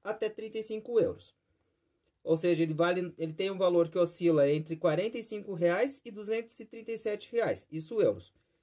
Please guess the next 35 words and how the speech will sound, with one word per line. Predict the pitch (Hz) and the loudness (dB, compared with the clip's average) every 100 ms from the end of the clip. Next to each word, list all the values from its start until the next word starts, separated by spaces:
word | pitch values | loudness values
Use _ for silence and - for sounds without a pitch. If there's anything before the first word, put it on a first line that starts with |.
| _ _ _ | _ _ _
E | 214 214 226 277 _ _ _ | -10 -6 -4 -4 _ _ _
também | 208 208 202 | -6 -4 -4
tá | 214 | -4
sendo | 214 208 | -4 -2
vendido | 208 196 202 | -4 -2 -4
a | |
vinte | 208 214 | -4 -8
e | 233 | -4
um | 240 | 0
dólares, | 165 - - - | 0 -2 -10 -16
que | - | -2
é | 180 | -2
mais | 202 220 | 0 -4
ou | |
menos | 214 214 214 | -4 -4 -4
esse | 220 | -2
valor. | 233 214 - _ _ _ _ _ _ _ _ | -2 -2 -4 _ _ _ _ _ _ _ _
Então, | 262 339 | 2 2
cinquenta | 311 220 214 208 214 | 0 -4 -4 0 0
reais | 208 202 208 | 2 0 0
é | |
um | 226 | 2
valor | 220 220 220 | 4 4 4
mais | 214 220 | 4 2
ou | 226 | 2
menos | 220 202 214 220 220 - - | 2 0 2 2 2 -8 -6
aceitável. | 208 208 233 - 98 _ _ _ _ _ _ _ _ _ - | -6 0 0 -2 -10 _ _ _ _ _ _ _ _ _ -2
Flying | 226 220 214 | 2 2 0
Ni-, | |
eh, | 196 - 165 160 _ | -4 0 0 -2 _
Night | 170 170 170 180 | -6 -2 -2 -2
Mach-, | 196 190 185 _ _ _ _ _ _ | -4 -4 -14 _ _ _ _ _ _
Flying | - 139 147 190 208 202 180 | -6 -4 0 0 -2 -4 -4
Machine, | 160 156 - 160 165 160 | -4 -4 -4 -4 -2 -2
Fri-, | 143 156 139 | -4 -6 -6